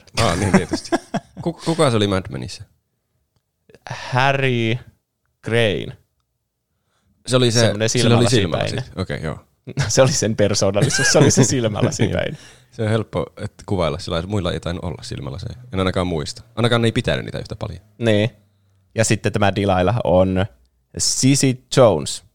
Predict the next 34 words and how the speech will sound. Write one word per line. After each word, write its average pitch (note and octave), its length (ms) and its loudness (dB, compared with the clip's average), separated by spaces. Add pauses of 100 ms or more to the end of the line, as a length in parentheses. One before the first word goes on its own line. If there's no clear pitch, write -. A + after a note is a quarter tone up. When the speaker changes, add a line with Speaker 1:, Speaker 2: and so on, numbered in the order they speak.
Speaker 2:
joka F#2 320 0
tunnetaan A2 480 4
semmoisista D3 400 2
pienistä C#3 420 2
peleistä C3 300 2
kuin B2 320 4 (280)
Life E3 320 4
is C#3+ 100 0
Strange, C#3+ 380 2 (280)
The D#3 140 2
Walking C#3 460 4
Dead, B2 200 4 (460)
The D#3 100 4
Last D#3+ 320 4
of B2 140 2
Us G2 160 0
Part D#3 300 0
kaksi, - 540 0 (160)
Half-Life C#3+ 600 4
Alyx, D3 600 4 (320)
G - 20 0 (200)
T - 20 -2 (240)
A C3+ 100 2
viisi, C3 500 2 (240)
Red D#3 260 4
Dead C#3+ 140 6
Redemption D3 460 4
kaksi, - 540 2 (380)
Death D3 180 4
Stranding B2 640 4 (280)
ja A#2+ 180 6 (380)
World C3+ 280 8
of B2+ 140 4
Warcraft. A#2+ 640 0